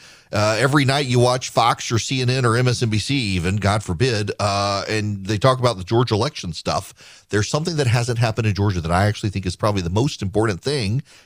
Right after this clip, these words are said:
out of Georgia. We'll get to it. But right now, H B O has grown to nearly seventy-seven million total subscribers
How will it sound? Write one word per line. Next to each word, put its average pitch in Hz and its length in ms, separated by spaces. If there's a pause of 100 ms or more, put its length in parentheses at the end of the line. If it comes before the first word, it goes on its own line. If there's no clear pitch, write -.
out 156 200
of 107 100
Georgia. 90 320
We'll 110 160
get 123 220
to 87 160
it. 64 100 (100)
But 180 380 (420)
right 156 140
now, 156 160
H 190 300
B 202 120
O 190 140
has 151 160
grown 156 280
to 147 60
nearly 147 300
seventy-seven 175 1300
million 196 500
total 185 380
subscribers 147 960